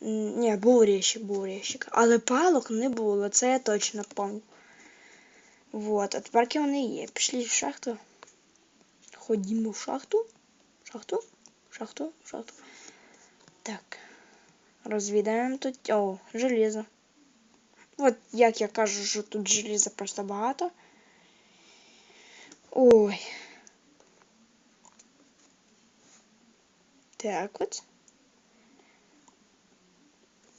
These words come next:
Вот, хто хоче, може за мною с-, е, знімати, тільки напишіть в коментарях, це,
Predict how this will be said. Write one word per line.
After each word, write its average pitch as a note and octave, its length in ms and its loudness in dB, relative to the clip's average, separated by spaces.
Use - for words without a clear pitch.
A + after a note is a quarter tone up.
Вот, A3 400 2
хто A3+ 280 -2
хоче, A3 320 2
може A3 320 2
за G#3+ 140 2
мною G#3 300 2
с-, - 360 4
е, G3+ 200 0
знімати, G#3 800 2
тільки A3 640 -2
напишіть G#3 640 -2
в - 80 -10
коментарях, G#3+ 720 -2
це, G#3 420 -2